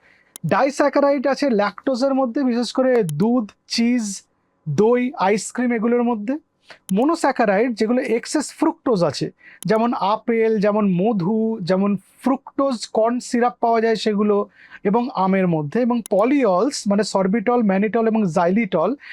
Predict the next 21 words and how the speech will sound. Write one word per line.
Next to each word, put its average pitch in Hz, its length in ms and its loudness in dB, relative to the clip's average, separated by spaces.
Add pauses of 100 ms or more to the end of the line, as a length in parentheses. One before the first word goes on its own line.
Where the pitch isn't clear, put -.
(140)
যেগুলো 240 220 2 (320)
ইউজ 226 280 0
করা 269 140 0
হয় 277 80 2
কমার্শিয়ালি, 202 720 0
যেমন 233 220 2
মনে 240 160 0
করুন 254 200 2
বেশ 254 120 0
সুগার 247 300 2
ফ্রি 269 180 -4
চুইং 240 280 0
গাম 208 180 2
খাচ্ছেন 156 400 -4 (380)
বা 240 100 2
আর্টিফিশিয়াল 277 640 0
সুইটেনার্স 254 600 -2
খাচ্ছেন, 165 380 -2 (520)
মানে 196 160 2
যেগুলো 220 300 2
ওই, 226 220 0